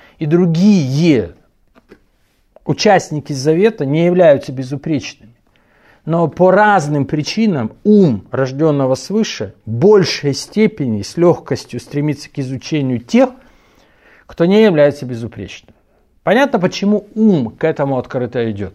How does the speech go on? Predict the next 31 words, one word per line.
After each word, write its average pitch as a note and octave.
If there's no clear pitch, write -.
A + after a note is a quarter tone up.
потому A#2+
что A2+
сам D3
по D3
себе B2
ум F3+
ещё -
находится C#3+
под A2+
влиянием B2
мудрости A2+
земной, G#2+
душевной, G#2+
бесовской. -
Но E3
рождённые A3
свыше A3
всё-таки D#3
должны E3
принять, E3+
что -
есть C3+
только A2+
один D3
образ C3
для A2
подражания, F#2+
один D3+
образ C#3+
для B2
изучения, A2